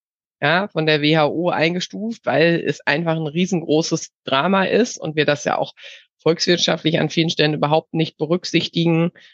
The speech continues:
ähm, welche Gesundheitsausgaben das dann beinhaltet, dass jemand, äh, langfristig, also es geht nicht darum, dass man jetzt ein, zwei Kilo zu viel auf den Rippen hat, sondern es geht wirklich darum,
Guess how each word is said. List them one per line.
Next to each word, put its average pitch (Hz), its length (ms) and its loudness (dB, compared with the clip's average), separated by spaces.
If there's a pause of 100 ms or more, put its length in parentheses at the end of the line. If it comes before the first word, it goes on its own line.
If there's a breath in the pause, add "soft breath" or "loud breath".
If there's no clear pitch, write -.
(200 soft breath)
ähm, 143 440 2
welche 143 240 2
Gesundheitsausgaben 165 1120 0
das 160 140 -2
dann 160 160 -2
beinhaltet, 165 600 0
dass 143 140 -4
jemand, 143 400 -2 (380 loud breath)
äh, - 880 0 (840)
langfristig, 160 760 2
also 127 160 0 (120)
es - 200 -20
geht - 180 -6
nicht 135 180 0
darum, 135 280 2
dass 135 160 0
man 135 100 2
jetzt 135 180 0
ein, 127 180 0
zwei 135 160 -2
Kilo 135 260 -8
zu 131 160 -8
viel 143 180 -2
auf 143 100 -2
den 139 140 0
Rippen 165 300 2
hat, 156 180 2 (540 loud breath)
sondern 139 280 2
es 131 120 -8
geht 147 260 0
wirklich 143 320 0
darum, 139 500 0